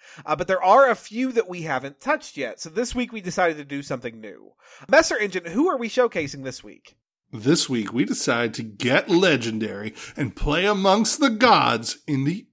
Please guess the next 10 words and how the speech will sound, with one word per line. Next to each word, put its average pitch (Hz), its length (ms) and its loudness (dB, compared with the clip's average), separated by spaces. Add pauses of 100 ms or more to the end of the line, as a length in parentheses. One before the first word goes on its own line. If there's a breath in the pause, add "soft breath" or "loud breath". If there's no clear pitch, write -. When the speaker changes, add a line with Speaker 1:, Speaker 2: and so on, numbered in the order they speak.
Speaker 2:
Ubers 101 560 -2
tier. 101 440 -10 (320 loud breath)
That's - 240 -2
right. 240 420 0 (220)
And 151 260 0
we 247 160 0
are 190 120 -2
doing 220 360 2
it 147 220 2
with 135 180 -2